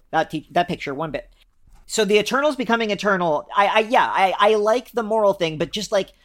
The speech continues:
that didn't feel as mythic as the first part of the issue with, like, it was just, like, a box that he opened and, like, light came out or whatever.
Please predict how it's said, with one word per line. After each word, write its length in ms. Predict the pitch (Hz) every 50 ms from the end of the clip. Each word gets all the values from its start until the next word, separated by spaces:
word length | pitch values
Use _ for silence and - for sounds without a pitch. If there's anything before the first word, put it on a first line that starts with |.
| - - -
that 280 | 170 143 196 208 233 - - _ 190
didn't 240 | 190 226 208 233 208
feel 360 | - - 226 220 220 214 208
as 240 | 165 175 180 170 156
mythic 240 | 175 185 - 196 -
as 140 | 180 147
the 80 | 135 156
first 200 | - 180 175 -
part 120 | 196 185
of 80 | 180 160
the 140 | 170 185 180
issue 180 | 175 - 196
with, 160 | 175 170 156 151
like, 240 | 160 151 143 139
it 80 | 151 196
was 80 | 208 202
just, 120 | 220 202
like, 100 | 226 208
a 60 | 170
box 280 | 135 156 165 175 - -
that 140 | 202 185 185
he 100 | 180 175
opened 320 | 170 175 - 185 180 170
and, 100 | 170 156
like, 120 | 151 135
light 220 | 135 147 147 143 -
came 160 | 185 175 165
out 120 | 165 170 170
or 100 | 180 185
whatever. 440 | 185 180 185 180 180 190 202 214